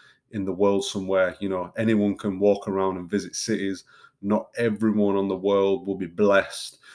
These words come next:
to put their own eyes onto some of the scenery, you know, that I've been fortunate to see in just the two races that I've done. And again, you know, I'm sure there's people out there who've done vastly more than me, and they've seen even more beautiful places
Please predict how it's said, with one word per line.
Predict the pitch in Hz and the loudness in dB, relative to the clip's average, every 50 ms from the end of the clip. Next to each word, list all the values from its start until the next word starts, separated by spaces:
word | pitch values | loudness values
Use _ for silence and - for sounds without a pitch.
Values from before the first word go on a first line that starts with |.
| - _ _ | -20 _ _
to | - - - 104 101 98 98 98 95 90 - | -12 -6 -4 -2 -2 -2 -2 -4 -6 -10 -14
put | - - 120 110 101 101 | -8 -4 -4 -4 -4 -4
their | 101 104 98 101 101 | -2 -2 0 0 0
own | 101 98 95 95 95 - | 0 0 -2 -2 -4 -4
eyes | 104 101 101 98 95 92 90 87 - - | -2 0 2 2 0 -2 -6 -10 -10 -8
onto | 110 98 87 - 104 | -8 -8 -6 -8 -8
some | 92 - - 107 101 | -8 -6 -6 -4 -4
of | 90 | -6
the | 87 90 | -6 -8
scenery, | - - - 110 104 104 98 98 92 92 92 85 - _ _ _ | -8 -6 -2 0 0 2 0 0 -2 -4 -6 -8 -12 _ _ _
you | 104 101 | -8 -6
know, | 95 95 | -4 -4
that | 87 95 92 - - - | -2 -4 -4 -6 -4 -4
I've | 110 - | -4 -2
been | 104 101 95 - | -2 -4 -4 -6
fortunate | - - 110 104 104 104 - 107 101 98 - | 0 4 4 4 4 2 -2 -4 -6 -6 -6
to | - - | -8 -10
see | - - - 107 101 95 90 - _ | -8 -6 -4 -4 -4 -4 -6 -10 _
in | 104 95 92 | -10 -10 -8
just | 95 104 - - | -8 -10 -10 -6
the | - 98 90 | -6 -6 -6
two | - - - 120 110 107 | -6 -6 -4 -2 0 2
races | 104 104 98 98 - - 92 82 | 2 2 2 2 -2 -6 -8 -8
that | 101 95 - | -8 -6 -2
I've | 110 107 107 104 - | 0 0 0 0 -2
done. | 104 98 95 90 - _ _ _ - - - _ | -4 -4 -4 -6 -8 _ _ _ -20 -20 -20 _
And | - 90 | -14 -12
again, | 90 82 - 101 95 92 90 - - _ _ _ | -10 -2 0 0 2 0 -2 -6 -10 _ _ _
you | - 101 | -10 -8
know, | 95 95 | -6 -6
I'm | 90 90 | -6 -6
sure | 87 - - 104 95 92 - - _ _ | -8 -4 -2 -2 -2 -2 -6 -12 _ _
there's | 104 95 - | -12 -12 -8
people | - - 107 104 - 101 | -4 -2 -2 -2 0 0
out | 98 98 92 87 | 2 2 2 0
there | 98 92 90 | -2 -6 -6
who've | 87 92 87 - | -6 -10 -12 -10
done | - 95 92 90 - - 98 92 - - - - _ _ - - - | -10 -10 -10 -10 -14 -16 -20 -20 -20 -20 -20 -20 _ _ -20 -10 0
vastly | - 110 104 107 - - - 113 110 107 101 | 4 4 4 4 2 0 0 2 2 2 2
more | 95 101 101 101 104 101 | 2 2 4 6 6 4
than | 101 95 92 92 | 4 0 -2 -2
me, | 98 107 113 117 113 - _ - _ _ _ | 0 0 0 0 -2 -6 _ -20 _ _ _
and | 85 85 | -12 -6
they've | 98 98 - | -6 -6 -6
seen | - - 101 98 | -4 -4 -4 -2
even | 98 98 92 95 95 92 | -2 -2 -4 -4 -6 -8
more | 92 95 98 98 101 101 98 | -6 -2 0 2 2 2 0
beautiful | 98 104 107 107 101 - - 101 98 | 0 2 2 2 0 0 -4 -6 -6
places | - - 104 98 95 95 - - 92 87 - | -4 -4 -4 -2 -2 -4 -6 -10 -14 -14 -16